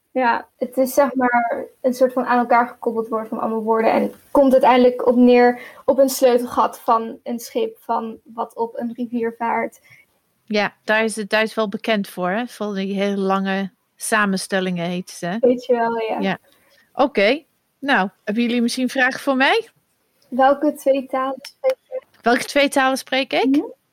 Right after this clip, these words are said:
Speaker 2: Eh, ik ben opgegroeid in Engeland. Dus ik spreek
Speaker 1: Mhm.
Speaker 2: Engels. Ik kom uit het noorden van Engeland. Dus in de buurt van Manchester. Maar ik woon twintig jaar in Nederland. Dus ik spreek Nederlands. Ik heb Duits gestudeerd. Ik kan ook Duits.
Speaker 1: Oké, cool.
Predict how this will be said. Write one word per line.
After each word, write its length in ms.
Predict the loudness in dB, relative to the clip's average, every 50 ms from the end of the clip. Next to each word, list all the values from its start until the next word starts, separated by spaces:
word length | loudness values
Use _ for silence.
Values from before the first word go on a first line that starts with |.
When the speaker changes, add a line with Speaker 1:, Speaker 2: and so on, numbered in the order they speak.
| _ _ _ -6
Speaker 2:
Eh, 220 | -4 -2 -2 -2
ik 100 | -2 -2
ben 140 | -2 -2 -2
opgegroeid 400 | -4 -6 -6 -6 -4 -4 -4 -4
in 140 | -4 -4 -4
Engeland. 600 | -4 -2 -2 -2 -2 -4 -4 -8 -12 -20 -20 _ _ _ _ _ _ _ _ _
Dus 160 | _ -20 -20 -14
ik 80 | -6
spreek 240 | -2 0 0 0 0
Speaker 1:
Mhm. 80 | 0 -2
Speaker 2:
Engels. 500 | -4 -4 -6 -8 -10 -14 -16 -20 -20 -20 _ _ _
Ik 100 | -10 -6
kom 140 | -4 -2 0
uit 160 | 0 0 0
het 120 | 0 2
noorden 340 | 2 4 4 2 2 0 -2
van 180 | -2 -4 -4 -2
Engeland. 480 | -2 -2 -2 -2 -2 -2 -4 -4 -8 -12
Dus 100 | -12 -6
in 120 | -2 0 0
de 80 | 0
buurt 220 | 0 0 -2 -2 -2
van 160 | -2 -2 0
Manchester. 640 | 0 2 0 0 0 -2 -6 -6 -8 -10 -10 -12 _ _ _ _ _ _ _ _ _ _ _ _ -20 -20 -20 -20 -20 -20 _ _ _ _ _
Maar 200 | -6 -2 -2 0
ik 120 | 0 0 0
woon 320 | 0 0 2 0 -2 -2
twintig 360 | -2 -2 -2 -2 -2 -4 -4
jaar 180 | -2 -2 0 0
in 80 | 0
Nederland. 520 | 0 0 0 -2 -2 -4 -6 -6 -10 -18 -20 _
Dus 120 | -14 -12
ik 60 | -6
spreek 200 | -2 0 0 2
Nederlands. 560 | 2 0 0 0 -2 -2 -2 -4 -6 -8 -14 -8
Ik 60 | -2
heb 180 | 0 0 2 2
Duits 280 | 2 2 2 2 0 -2
gestudeerd. 800 | -6 -6 -4 -2 0 0 2 2 2 0 -2 -4 -8 -14 -14 -16 _ _ _ _ _ _
Ik 120 | _ -20 _
kan 200 | -6 -2 0 2
ook 240 | 2 0 0 -2 _
Duits. 720 | 2 4 4 6 4 4 2 0 -4 -4 -4 -4 -6 -8 _ _ _ _ _ _ -8 -2
Speaker 1:
Oké, 480 | 2 2 2 2 4 4 6 6 4 2
cool. 420 | 2 2 4 6 8 6 6 4